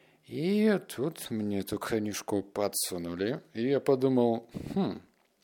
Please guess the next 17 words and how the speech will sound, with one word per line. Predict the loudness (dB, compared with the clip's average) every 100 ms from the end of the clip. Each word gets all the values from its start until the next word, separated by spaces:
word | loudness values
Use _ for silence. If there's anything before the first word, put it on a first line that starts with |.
| -6 4
вот | 4 12 10 10
оно, | 2 0 -4 -14
самое | -8 -2 0 2 0 -2
оно, | -2 -6 -4 -2 -2
время | -2 2 6 6 4
прочитать | 0 2 2 2 0 2 0 -2
эту | -8 -8
книгу». | -8 -10 -8 -12 -14 -20 -20 -20 -20 -20 -10
И | -4 -2
лично | 0 0 0
меня | -2 0 0 0 0 -2 -14 _ _ _
эта | -12 -8 -6
идея | -4 -4 -4
не | -6
просто | -8 -4 -2 -2 -2 0 -2 -4 _ _ _ -10
заводит, | -6 -6 -2 -2 -2 -8 -8
нет, | -6 -6 -8